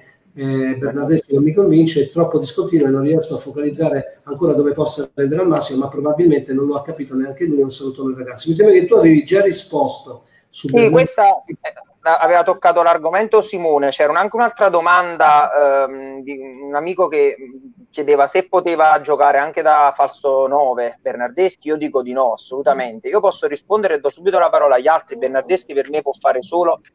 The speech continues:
Speaker 2: l'esterno sinistro, eventualmente di centrocampo, non in fase offensiva. Secondo me sicuramente non può fare l'esterno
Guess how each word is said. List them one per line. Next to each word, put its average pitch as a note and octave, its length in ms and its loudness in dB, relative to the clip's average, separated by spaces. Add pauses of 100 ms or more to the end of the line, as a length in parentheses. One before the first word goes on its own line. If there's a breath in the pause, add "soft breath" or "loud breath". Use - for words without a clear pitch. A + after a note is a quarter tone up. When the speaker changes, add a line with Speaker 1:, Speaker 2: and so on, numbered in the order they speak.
(160)
Speaker 2:
l'esterno E3 540 0
sinistro, C3+ 600 -6
eventualmente D#3 680 -2
di C3 80 -8
centrocampo, C#3 580 0
non F3 160 2
in F3 120 -4
fase - 260 0
offensiva. A#2 640 -10
Secondo D#3 340 -4
me D#3 140 -2
sicuramente D3+ 540 0
non F3 140 0
può D#3+ 140 -2
fare C#3+ 220 2
l'esterno C#3 560 0